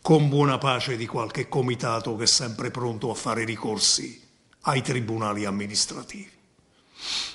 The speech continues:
Siamo arrivati ad avere i casi. La,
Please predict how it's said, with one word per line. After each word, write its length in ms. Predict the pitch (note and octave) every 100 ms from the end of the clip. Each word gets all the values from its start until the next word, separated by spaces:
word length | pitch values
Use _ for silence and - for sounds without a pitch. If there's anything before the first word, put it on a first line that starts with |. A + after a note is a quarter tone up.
| - - _
Siamo 440 | - - E3+ D3+ C#3
arrivati 540 | B2+ C3 G#2+ A2 C#3
ad 140 | A#2
avere 340 | A2 A2 G#2+ G#2+
i 220 | G2 C#3+
casi. 600 | - G#2 G#2 - C#2+ - - - - - - - -
La, 760 | C3+ C3+ C3 C3 C3+ - -